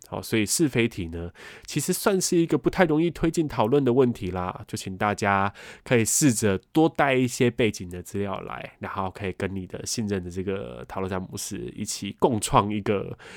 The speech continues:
有意义的探讨，哦，也共创一个有意义的研讨这样子。那第二种类型的问题呢，会奉劝大家不要再拿来问的是什么？是证明题。好，这个跟第一题有一点点像，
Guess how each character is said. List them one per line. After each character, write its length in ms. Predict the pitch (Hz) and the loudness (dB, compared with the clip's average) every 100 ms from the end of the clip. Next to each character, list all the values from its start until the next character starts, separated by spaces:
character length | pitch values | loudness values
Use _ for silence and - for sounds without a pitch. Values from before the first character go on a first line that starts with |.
| 147 | -2
有 180 | 127 110 | 4 4
意 200 | - 135 | 4 0
义 220 | 117 117 | 2 0
的 80 | 104 | -2
探 260 | - 107 107 | -6 -6 -6
讨， 280 | - - - | -8 -8 -4
哦， 120 | 117 104 | -2 0
也 80 | 113 - - | -2 -2 2
共 140 | 135 | 2
创 260 | - 131 117 | 6 4 4
一 20 | |
个 120 | 107 | 2
有 180 | 98 92 | 0 -2
意 240 | 120 107 | -2 -2
义 60 | 101 | -2
的 100 | 92 | -4
研 160 | 92 101 | -8 -12
讨 220 | 95 - - | -12 -12 -12
这 60 | |
样 180 | 64 - | -12 -12
子。 240 | - - - - - - - - _ - | -12 -12 -12 -18 -20 -20 -20 -20 _ 2
那 140 | 247 | 2
第 240 | 226 247 220 | 4 6 8
二 60 | |
种 200 | 196 104 | 6 4
类 120 | 147 | 4
型 200 | 131 101 | 2 0
的 80 | 98 | 0
问 180 | 110 104 | 2 2
题 200 | - 92 | -2 -10
呢， 200 | 85 85 | -8 -8
会 160 | - 165 | -4 -2
奉 220 | 180 147 | 0 0
劝 160 | 151 | 0
大 160 | 139 131 | 0 0
家 180 | 127 120 | 2 2
不 120 | 107 | 4
要 120 | 113 | 2
再 80 | 120 | 2
拿 100 | 104 | 0
来 100 | 92 | 0
问 220 | 104 120 98 | 4 4 2
的 120 | - | -4
是 140 | - 107 | -8 -8
什 100 | 98 | -6
么？ 220 | 101 101 - - - | -8 -10 -14 -20 -6
是 160 | 131 | -4
证 260 | 123 170 110 | 2 4 4
明 200 | 80 80 | 0 -8
题。 280 | - - 113 - _ _ _ | -12 -14 -16 -18 _ _ _
好， 160 | - 240 | -6 -4
这 140 | - | 2
个 80 | 247 | 8
跟 180 | 208 202 | 8 8
第 180 | 214 208 | 4 2
一 60 | |
题 200 | 202 113 | 2 0
有 100 | 104 - | 0 -2
一 60 | |
点 160 | 170 127 | 0 0
点 180 | 113 - | -2 -2
像， 240 | - | -2